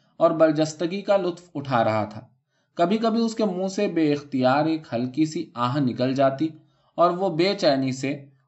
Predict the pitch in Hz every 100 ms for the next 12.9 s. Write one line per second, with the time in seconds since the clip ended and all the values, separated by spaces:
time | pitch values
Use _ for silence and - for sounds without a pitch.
0 | - 175 - 185 196 - 196 190 143 139
1 | 151 170 127 110 113 131 143 135 - 127
2 | - - _ _ _ 196 202 208 220 175
3 | 160 151 147 - 147 151 185 208 - 135
4 | - 107 107 135 147 - 151 156 131 123
5 | 147 165 123 120 151 147 - 147 - 147
6 | 143 113 107 113 139 127 135 - - _
7 | - 156 156 180 196 190 139 127 123 143
8 | 135 120 107 104 101 - - _ _ _
9 | _ _ - 180 208 226 214 190 180 202
10 | 175 180 185 190 - 165 151 127 127 165
11 | 160 170 123 113 123 143 147 - 107 117
12 | 127 123 110 107 107 104 107 -